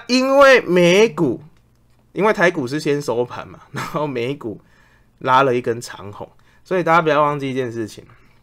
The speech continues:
如果美股单根 K 棒反转，如果早上，其实早上，呃，股泰在上一部影片已经讲过了，如果礼拜一、二美股没有回来踩支撑，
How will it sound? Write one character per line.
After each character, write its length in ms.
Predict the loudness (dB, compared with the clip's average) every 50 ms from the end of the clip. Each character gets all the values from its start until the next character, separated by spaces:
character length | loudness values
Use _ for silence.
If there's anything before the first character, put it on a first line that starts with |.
| _ _ _ _
如 220 | -4 -2 -2 -2
果 220 | 0 -2 -2 -2 0
美 240 | -2 -2 -2 -4
股 220 | -4 -4 -8 -10 -10
单 340 | -6 -4 -4 -4 -4 -6 -6
根 260 | -6 -4 -4 -4 -6 -10
K 200 | -8 -8 -8 -8
棒 240 | -8 -8 -10 -10
反 400 | -14 -16 -16 -16 -14 -14 -16 -16 -10
转， 160 | -10 -10 -10 -10 -16 _ _ _ _ _ _ _ _ _ _ _ _ _ _ _ _ _ _ _ _
如 260 | -6 -2 -2 0 0
果 260 | 0 0 -2 -2 -6 _ _ _ _ _ _
早 220 | -6 -4 -4 -4
上， 160 | -4 -6 -8 -6
其 100 | -6 -6
实 60 | -4
早 180 | -2 -4 -4
上， 320 | -4 -4 -6 -6 -6 -8 -10 -12 -16 -20 -20 -20 -18
呃， 220 | -12 -10 -8 -8 -8
股 160 | -10 -10 -8
泰 180 | -4 -4 -4
在 300 | -2 -2 -2 -2 -2 -2
上 220 | -4 -4 -6 -6 -6
一 40 | -6
部 140 | -8 -8
影 100 | -8 -8
片 160 | -10 -12 -12 -12
已 40 |
经 120 | -12 -14 -14
讲 160 | -14 -16 -16 -14
过 200 | -12 -10 -10 -10
了， 40 | -10
如 200 | -6 -6 -6 -2
果 160 | -2 -2 -2
礼 200 | -2 -4 -8 -6
拜 280 | -4 -2 -2 -2 -4 -8
一、 280 | -12 -12 -10 -10 -12 -14 _ _
二 240 | 0 0 0 0 -6 _ _ _ _ _ _ _ -8
美 200 | -4 -4 -4 -4
股 240 | -4 -6 -6 -6
没 380 | -6 -6 -4 0 2 4 4 6
有 180 | 6 6 4 4
回 420 | 0 -4 -4 -2 0 2 2 2
来 220 | 0 0 -2 -4
踩 320 | -8 -10 -10 -10 -10 -10 -12
支 300 | -14 -16 -14 -14 -14 -14
撑， 300 | -14 -12 -10 -10 -12